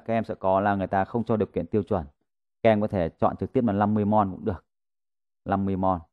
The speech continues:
Thì gồm có hai bond của thầy là C X trung bình, H I trung bình. Hai bond này cho các em một từ kế tiếp là ngon rồi.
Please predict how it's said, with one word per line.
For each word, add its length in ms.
Thì 80
gồm 240
có 220
hai 360
bond 260
của 80
thầy 140
là 100
C 140
X 320
trung 180
bình, 220
H 40
I 120
trung 220
bình. 200
Hai 260
bond 200
này 100
cho 120
các 120
em 140
một 140
từ 140
kế 220
tiếp 200
là 80
ngon 240
rồi. 160